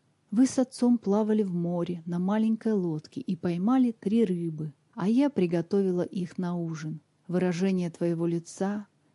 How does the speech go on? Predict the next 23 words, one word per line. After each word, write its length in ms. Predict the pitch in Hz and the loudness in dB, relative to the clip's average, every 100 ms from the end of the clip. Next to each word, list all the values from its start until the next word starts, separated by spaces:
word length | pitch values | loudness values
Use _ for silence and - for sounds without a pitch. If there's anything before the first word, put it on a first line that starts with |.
| _ | _
ты 220 | - 277 - _ | 2 2 2 _
так 240 | 240 254 233 | 0 2 0
гордился». 1000 | - 170 165 160 160 170 165 - 143 151 - _ _ _ _ _ _ | -2 -2 -2 -2 -2 -2 -4 -12 -12 -12 -14 _ _ _ _ _ _
«Я 240 | - 196 214 | -4 0 0
помню», 640 | - 202 180 156 147 143 _ _ _ - | 0 0 2 0 -4 -8 _ _ _ -8
прошептал 580 | 160 - 165 - 165 | -8 -8 -6 -2 -2
Дамбар, 500 | 160 175 220 220 180 - | -2 -2 0 0 -4 -8
отступая 600 | 190 - - 165 170 160 | -10 -8 -8 -4 -2 -2
в 80 | 151 | -4
тень 360 | - 220 226 226 170 | -2 0 0 -4 -6
на 160 | 165 | -6
случай, 580 | 156 190 214 214 180 165 | -4 -4 -4 -4 -8 -8
если 380 | 175 175 - 165 | -4 -6 -4 -10
Шейла 480 | - 202 208 196 - | -8 -2 0 0 -4
откроет 500 | 160 - - 170 160 | -8 -10 -6 -4 -4
глаза. 580 | 160 160 160 165 151 156 _ _ _ _ _ _ _ _ | -4 -4 -4 -4 -6 -8 _ _ _ _ _ _ _ _
«Я 260 | 208 233 233 | 0 2 2
так 200 | 226 - | 0 -4
счастлива, 640 | - 214 220 - 185 165 | -2 0 0 0 -2 -2
что 220 | 160 - | -4 -8
ты 140 | 165 170 | -4 -2
пришел, 460 | 180 170 - 170 | 0 -2 -2 -4
сынок. 600 | 165 - 170 165 160 - | -4 -8 -6 -6 -8 -12